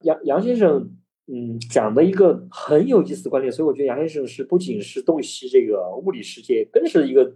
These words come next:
洞悉人心的人，所以他跟爱因斯坦一样能够在那么一个波浪的世界，他们俩相对来讲算全身而退的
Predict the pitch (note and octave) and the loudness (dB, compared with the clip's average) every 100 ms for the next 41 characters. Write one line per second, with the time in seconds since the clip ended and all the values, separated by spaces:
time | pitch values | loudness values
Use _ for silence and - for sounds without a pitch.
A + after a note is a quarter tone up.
0 | _ - D3+ - A#2+ G#2 A2 C3+ B2 G2+ | _ -2 -2 -2 -2 -2 -2 -8 -6 -6
1 | G2 - C3 - C#3 D#3 D#3+ _ _ - | -8 -2 -2 -2 -4 -4 -4 _ _ -4
2 | D#3+ E3 D#3+ - C#3 G2+ C3+ D3 A2 F#2+ | -2 -2 -4 -6 -8 -2 2 2 0 -4
3 | G#2 F#2 _ _ _ _ _ _ _ E3 | -2 -4 _ _ _ _ _ _ _ -2
4 | D#3 G3+ E3+ B2 A#2+ B2+ C#3 D3 C#3+ A#2+ | 0 2 2 0 -2 2 2 2 0 -2
5 | - B2 A#2 - D#3+ A#2+ - F3 G3 C3 | -6 0 0 0 -2 -2 0 2 4 2
6 | G2+ - A#2+ - A2 - G#2+ G2 - A#2+ | -2 -6 -8 -4 -6 -4 -4 -4 0 0
7 | G2 | 0